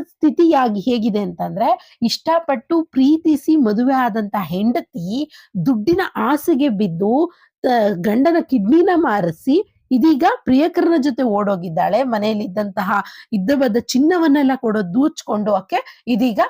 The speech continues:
ಪರಾರಿಯಾಗಿರುವಂತಹ ಘಟನೆ ನಡೆದಿದೆ. ಇದರಿಂದ ಗಂಡ ಕುಪಿತನಾಗಿ ಪೊಲೀಸ್ ಸ್ಟೇಷನ್ ನ ಮೆಟ್ಟಿಲೇರಿದ್ದಾನೆ.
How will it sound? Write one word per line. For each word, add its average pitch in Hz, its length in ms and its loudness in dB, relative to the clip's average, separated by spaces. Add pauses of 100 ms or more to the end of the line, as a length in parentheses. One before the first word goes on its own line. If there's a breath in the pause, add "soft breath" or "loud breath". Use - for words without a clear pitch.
(120)
ಪರಾರಿಯಾಗಿರುವಂತಹ 226 1000 0
ಘಟನೆ 190 400 -2
ನಡೆದಿದೆ. 240 840 -2
ಇದರಿಂದ 330 480 0
ಗಂಡ 220 360 -2 (280)
ಕುಪಿತನಾಗಿ 269 880 -4 (840)
ಪೊಲೀಸ್ 339 360 2
ಸ್ಟೇಷನ್ 240 400 0
ನ 226 80 2
ಮೆಟ್ಟಿಲೇರಿದ್ದಾನೆ. 180 1000 0